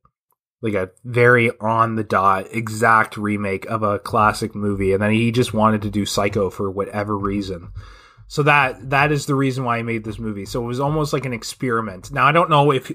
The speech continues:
if what the result was supposed to be. I don't know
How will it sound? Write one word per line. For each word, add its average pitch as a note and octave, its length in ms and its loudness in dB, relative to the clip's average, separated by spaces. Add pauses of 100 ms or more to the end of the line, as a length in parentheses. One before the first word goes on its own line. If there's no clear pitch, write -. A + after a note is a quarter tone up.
if A#2+ 220 -4 (640)
what D3 240 2
the A#2+ 440 0
result B2+ 440 2
was A2+ 120 -8
supposed D3+ 400 0
to E3+ 60 -2
be. E3 240 2
I C#3+ 60 4
don't C3 160 2
know A#2 280 0